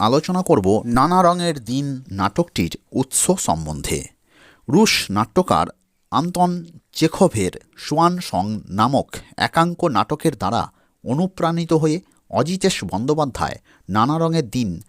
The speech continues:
নাটকটি লেখেন। এখন আলোচনা করব নানা রঙের দিন নাটকটির চরিত্র সম্বন্ধে। এই নাটকটিতে দুটি প্রধান চরিত্র সম্বন্ধে আমরা জানতে পারি। সেই চরিত্রগুলির মধ্যে অন্যতম একটি চরিত্র হল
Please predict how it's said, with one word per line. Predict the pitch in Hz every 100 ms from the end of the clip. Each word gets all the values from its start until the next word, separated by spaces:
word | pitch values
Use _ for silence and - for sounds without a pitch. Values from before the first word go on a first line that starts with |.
| _ _
নাটকটি | 87 98 120 156 - 147 139 - _ -
লেখেন। | 85 90 85 71 78 _
এখন | - 117 151
আলোচনা | 135 135 135 143
করব | 139 135 131 240 _ -
নানা | 98 104 120
রঙের | 131 135 127
দিন | 92 117 139 -
নাটকটির | 98 95 127 - 135 - _ -
চরিত্র | 143 143 - 180 -
সম্বন্ধে। | - 151 143 110 76 - _ _ _ _
এই | 175 220
নাটকটিতে | 165 160 202 233 196 85 240 -
দুটি | - 165 196
প্রধান | 170 123 127 139 139
চরিত্র | 135 147 - 160 160 - -
সম্বন্ধে | - 104 101 104 - 110 -
আমরা | 92 92 92
জানতে | 101 113 131
পারি। | 127 160 - _ -
সেই | - 104
চরিত্রগুলির | 104 127 156 - 160 160 160 151
মধ্যে | 151 139 147 175 _ -
অন্যতম | 131 170 170 165 170 160
একটি | 107 - 107
চরিত্র | 113 139 - 147
হল | 139